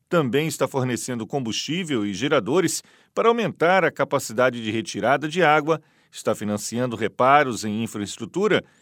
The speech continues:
e o envio de caminhões-pipa para abastecer cinquenta escolas e algumas áreas rurais da capital.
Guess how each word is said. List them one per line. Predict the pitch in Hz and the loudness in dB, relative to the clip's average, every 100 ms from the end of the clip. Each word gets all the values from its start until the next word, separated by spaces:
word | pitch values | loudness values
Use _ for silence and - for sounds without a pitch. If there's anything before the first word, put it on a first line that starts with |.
| _ | _
e | 170 233 | -6 -4
o | |
envio | 240 113 160 196 | -4 -4 -4 -4
de | - | -4
caminhões-pipa | 147 131 143 156 - 160 196 127 - _ _ | -4 -4 -4 -4 -6 -8 -2 -2 -2 _ _
para | 170 170 | 2 4
abastecer | 185 180 165 143 117 107 | 2 0 -4 -4 -4 -6
cinquenta | - 135 - 208 214 | -6 -12 -4 -4 -2
escolas | 202 - 151 160 165 - - _ _ | -6 -4 2 2 2 -2 -12 _ _
e | 160 170 | 2 4
algumas | 127 156 175 98 | 4 2 0 4
áreas | 131 135 127 | 4 4 0
rurais | 156 131 131 139 110 | -2 4 6 6 2
da | 101 | -4
capital. | - 110 - 143 107 | -2 -4 2 4 4